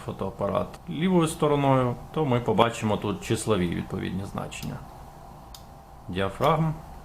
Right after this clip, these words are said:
І для тих, хто розуміється, що таке експопара і як їх краще обирати, ось тут є ці числові значення. Також можна користуватись експонометром, або аналоговим, або цифровим,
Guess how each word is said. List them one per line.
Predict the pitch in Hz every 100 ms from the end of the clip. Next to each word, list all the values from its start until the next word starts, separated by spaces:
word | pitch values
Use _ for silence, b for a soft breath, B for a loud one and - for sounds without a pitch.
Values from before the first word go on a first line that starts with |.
| - - - - - - - - - - - - - - - - - - - - - -
І | 135 123
для | 104 110
тих, | - 104
хто | - 127 117
розуміється, | 110 107 110 101 92 - 98
що | - 104
таке | 95 98
експопара | 92 - 123 214 220 185 -
і | 110
як | 107 107 104 - - - - -
їх | 98 90 - - -
краще | 107 98 - -
обирати, | 101 107 156 214 - 175 156 - - -
ось | 165 -
тут | - 120 - -
є | 101 101 -
ці | - 95
числові | - 92 - 95
значення. | 90 92 - - 76 - - - - - -
Також | - 180 120 -
можна | 117 104 104
користуватись | 107 101 - 101 98 95 95 -
експонометром, | - - 156 190 196 185 156 156 156 -
або | 92 101
аналоговим, | 98 123 156 151 139 135 120 -
або | 92 98
цифровим, | - - 101 110 143